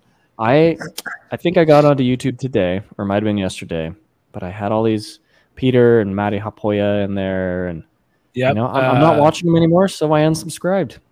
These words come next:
Speaker 1: I do this
Speaker 2: Ooh.
Speaker 1: thing where when I, when I stop watching the videos, I just unsubscribe, and when I get drawn back in, it will come onto my homepage, and –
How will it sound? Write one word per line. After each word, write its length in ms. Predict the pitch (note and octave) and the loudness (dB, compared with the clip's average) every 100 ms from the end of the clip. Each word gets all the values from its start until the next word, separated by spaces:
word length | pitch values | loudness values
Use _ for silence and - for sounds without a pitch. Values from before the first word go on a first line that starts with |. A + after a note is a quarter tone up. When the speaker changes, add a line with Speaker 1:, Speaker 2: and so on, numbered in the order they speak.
| _ _ _ _ - - | _ _ _ _ -14 -6
Speaker 1:
I 120 | G#3 | -2
do 80 | B2 | 0
this 140 | C3 G2+ | 0 0
Speaker 2:
Ooh. 40 | |
Speaker 1:
thing 200 | D3+ F3+ | 0 4
where 180 | C3+ B2+ | 4 4
when 140 | C3 | 4
I, 140 | C3+ C3 | 0 -2
when 240 | B2+ B2+ | -4 -2
I 120 | B2+ | -2
stop 360 | B2 - C#3 - | -2 -2 -2 0
watching 420 | C#3 C#3 C#3 C3+ | 0 0 -2 -4
the 100 | C#3 | -4
videos, 380 | D3 D#3+ A3+ A3+ | -2 -2 -4 -6
I 80 | A#2+ | -8
just 220 | C3 C3+ | -8 -10
unsubscribe, 680 | C3+ C#3+ D3+ - - C3+ F3+ | -8 -8 -8 -8 -4 -2 -2
and 160 | C3 A2+ | -4 -2
when 160 | A2 A2+ | -2 -2
I 80 | |
get 300 | A2+ A#2 - | -4 -6 -8
drawn 280 | - C3+ C3 | -4 -2 0
back 280 | C3+ C3+ - | -2 -2 -2
in, 160 | D#3 D#3+ | -2 -2
it 100 | - | -4
will 100 | A2 | -6
come 220 | - C3+ | -6 -4
onto 200 | C3+ C#3 | -4 -4
my 140 | C3+ | -4
homepage, 540 | C3+ C#3+ C#3+ F3 F#3 E3+ | -4 -6 -8 -8 -10 -10
and – 180 | F3+ | -12